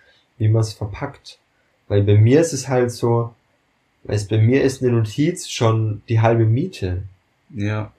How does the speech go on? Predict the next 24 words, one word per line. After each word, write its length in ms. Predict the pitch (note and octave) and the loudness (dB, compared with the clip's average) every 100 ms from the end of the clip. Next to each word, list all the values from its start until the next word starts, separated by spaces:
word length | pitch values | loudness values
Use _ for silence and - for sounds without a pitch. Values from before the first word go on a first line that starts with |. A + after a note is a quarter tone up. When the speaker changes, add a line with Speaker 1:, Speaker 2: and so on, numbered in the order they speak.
| _ _ _ _ _ _ _ _ _ | _ _ _ _ _ _ _ _ _
Speaker 1:
Bei 80 | A2 | 0
mir 200 | G#2+ B2 | 4 4
ist 160 | C3 B2 | 2 0
eine 140 | A#2 | 2
Notiz 520 | G#2+ - D3 F#3 - | 0 -2 -4 -4 -4
mit 160 | A#2+ A2 | -6 -4
zwei, 280 | - A2 A#2 | -2 0 2
drei 180 | A2+ | 0
Sätzen 640 | G#2+ C#3 C#3 - - E3+ D3+ | -2 -4 -6 -6 -10 -8 -6
die 220 | A#2+ A2+ | -4 -4
Idee 460 | G#2+ A#2 B2+ F3 A#3 - _ _ _ _ _ _ _ _ _ _ _ _ - | -2 0 0 0 -2 -8 _ _ _ _ _ _ _ _ _ _ _ _ -2
und 600 | A2+ A#2 G#2+ G#2 - - _ _ _ _ _ _ | 2 2 0 -6 -20 -20 _ _ _ _ _ _
ein 80 | G#2 | -10
Anfang, 640 | - A2+ C#3+ - B2+ B2 | -4 -2 -2 0 0 0
Ende 440 | - A#2+ C3+ C3+ A#2+ | -2 -4 0 2 2
oder 300 | A2 A2 G#2 | 4 2 2
ein, 120 | G#2 | 0
oder 260 | F#2+ G2+ G2 | -2 0 0
ein 180 | G2 | -2
Stück 280 | G2 - A#2+ | -6 -4 -4
vom 200 | - G#2 | -2 0
Hauptteil, 560 | A2 - - - F#2+ F#2 | 2 0 -2 -2 0 2
weißt? 420 | F2+ B2 - - _ - | 0 -2 -6 -14 _ -10
Speaker 2:
Mhm. 380 | G2+ G2+ G#2+ | -6 -6 -8